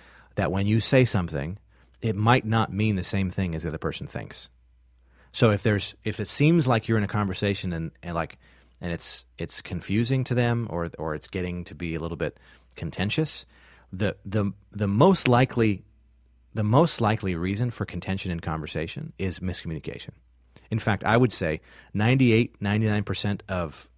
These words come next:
contention in conversation has to do with miscommunication. What that means is,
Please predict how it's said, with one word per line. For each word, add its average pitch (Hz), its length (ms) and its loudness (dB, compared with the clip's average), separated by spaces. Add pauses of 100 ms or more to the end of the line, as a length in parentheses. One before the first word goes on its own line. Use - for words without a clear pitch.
contention 95 460 -4
in 85 80 -4
conversation 90 720 -4 (420)
has 104 220 0
to - 80 -8
do 90 80 -4
with 82 120 -4
miscommunication. - 680 -8 (960)
What 107 160 -2
that 101 140 4
means 123 300 6
is, 98 340 2